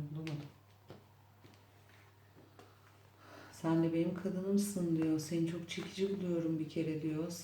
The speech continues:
"Sana aşığım." diyor. "Sana duygusal bir teklifle geleceğim. Belki de evlenme teklifiyle geleceğim. Atıma bindim geleceğim." diyor. Eril enerjide. "Ama bir takım şeyleri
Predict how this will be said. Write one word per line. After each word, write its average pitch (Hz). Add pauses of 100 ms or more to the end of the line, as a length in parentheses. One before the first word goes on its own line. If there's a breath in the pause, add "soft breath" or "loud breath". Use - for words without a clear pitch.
(460)
"Sana 151
aşığım." 170
diyor. 151 (200)
"Sana 156
duygusal 170
bir -
teklifle 165
geleceğim. 151
Belki 151
de 160
evlenme 160
teklifiyle 151
geleceğim. 147 (720 loud breath)
Atıma 160
bindim 170
geleceğim." 170
diyor. 147 (1080)
Eril 156
enerjide. 151 (760 loud breath)
"Ama 170
bir 202
takım 175
şeyleri 151